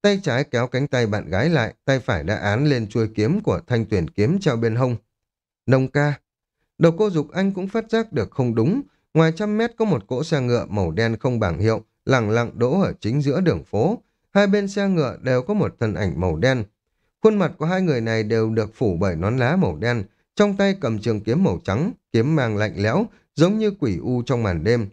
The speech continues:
lẳng lặng đứng đó, toát ra vẻ kinh dị làm người ta sợ hãi. "Người nào?" Viên Nông gào thét đặt câu hỏi. Hắn cảm nhận được địch ý tản mát trên người của đối phương, nhưng không có bất kỳ câu trả lời nào.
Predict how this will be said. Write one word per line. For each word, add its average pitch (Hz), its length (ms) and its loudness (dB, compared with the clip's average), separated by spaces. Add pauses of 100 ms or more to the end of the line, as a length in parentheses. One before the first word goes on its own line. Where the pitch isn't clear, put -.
lẳng 104 280 -2
lặng 107 200 -2
đứng 135 220 0
đó, 139 280 0 (300)
toát 233 200 2
ra 214 100 2
vẻ 127 220 -2 (100)
kinh 123 160 0
dị 110 220 -2
làm 95 220 0
người 82 120 -2
ta 104 260 0
sợ 95 240 -2
hãi. 143 280 0 (680)
"Người 135 180 4
nào?" 110 300 -4 (400)
Viên 147 220 2
Nông 131 240 -2
gào 101 220 -2
thét 202 280 -6
đặt 110 180 -2
câu 123 180 0
hỏi. 95 220 0 (400)
Hắn 214 160 2
cảm 143 180 0
nhận 127 160 -2
được 123 160 -4
địch 131 200 -4
ý 156 180 2
tản 101 280 -2
mát 180 240 -2
trên 175 220 0
người 107 140 0
của 87 120 -8
đối 107 200 0
phương, 143 340 0 (260)
nhưng 202 180 4
không 202 200 -4
có 214 60 0
bất 240 260 -2
kỳ 120 140 0
câu 120 180 -2
trả 92 140 -4
lời 85 180 -2
nào. 95 360 0